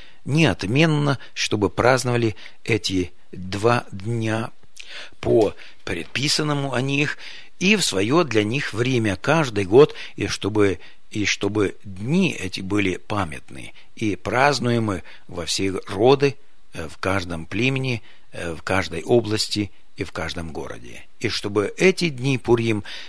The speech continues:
не отменялись у иудеев, и память о них не исчезала у детей их". Написала также царица Есфирь, дочь Абихаила, и Мардохей, юдеянин,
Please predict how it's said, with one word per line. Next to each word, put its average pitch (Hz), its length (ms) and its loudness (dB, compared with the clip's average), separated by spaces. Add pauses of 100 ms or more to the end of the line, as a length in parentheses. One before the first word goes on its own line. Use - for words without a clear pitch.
не 143 320 2
отменялись 117 880 2
у 113 280 4
иудеев, 107 680 4 (260)
и 113 140 2
память 92 500 -2
о 98 120 -2
них 107 360 -2 (260)
не 107 400 0
исчезала 95 640 -2
у 101 80 -4
детей 90 600 -6 (160)
их". - 420 -8 (560)
Написала - 640 0
также 127 340 2
царица 123 440 0
Есфирь, 131 580 2 (280)
дочь 113 460 2 (240)
Абихаила, 98 800 0 (360)
и 117 360 0
Мардохей, 95 840 -2
юдеянин, 104 760 0